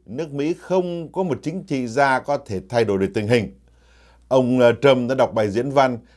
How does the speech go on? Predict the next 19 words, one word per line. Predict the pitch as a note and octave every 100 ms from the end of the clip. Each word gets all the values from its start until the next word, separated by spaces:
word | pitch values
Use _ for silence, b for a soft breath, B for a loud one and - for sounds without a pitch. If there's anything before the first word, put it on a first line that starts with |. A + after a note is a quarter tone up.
| b
sau | - C#3+ C3+
khi | C3 C3 B2+
có | A2 D3
một | C3+ G2+
đoạn | A2+ G#2+
băng | B2 B2 A#2+
video | B2 B2+ B2 A#2+
chiếu, | - C#3+ F3 A3
ờ, | E3 A#2+
trình | A#2 G#2+
bày | A2 G#2
tiểu | G#2 G2+
sử | F#2+ G2 E2+
của | F#2+
ông. | G#2+ C#3 C#3 C3 b b b b -
Và | G#2+
sau | - B2+
đó | A#2+ C#3
thì | A#2+